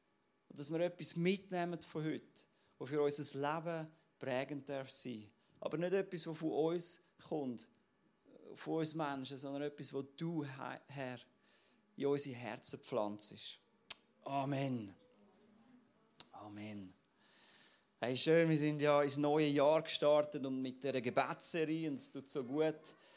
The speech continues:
dürfen einen Motivator auch zu haben. Wir haben ein cooles Material und wir sind herausgefordert und ermutigt jeden Abend über die nächsten, was sind's noch? Äh, dreiundzwanzig Tage oder so.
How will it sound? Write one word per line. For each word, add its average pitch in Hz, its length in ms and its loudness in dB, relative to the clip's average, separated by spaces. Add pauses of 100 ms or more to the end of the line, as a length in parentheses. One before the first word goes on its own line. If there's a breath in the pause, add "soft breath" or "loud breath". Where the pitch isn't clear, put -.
(260 loud breath)
dürfen 147 580 6 (520 loud breath)
einen 151 160 -2
Motivator 160 1120 2
auch 190 80 -4
zu - 180 4
haben. 190 240 2
Wir 170 120 2
haben 160 100 0
ein 156 80 -4 (160)
cooles 185 360 -2
Material 175 800 0
und 151 80 -2
wir 139 160 -4 (300 soft breath)
sind 156 160 -6
herausgefordert 208 1200 2 (300)
und 147 100 -8
ermutigt 165 680 -2
jeden 180 220 0
Abend 170 580 -2 (540 soft breath)
über 156 300 -4
die 147 100 -6
nächsten, 160 540 -4 (800)
was - 180 0
sind's 180 340 0
noch? 190 240 0 (640 soft breath)
Äh, 147 380 4
dreiundzwanzig 170 880 0
Tage 190 340 0
oder 180 260 -2
so. 190 320 0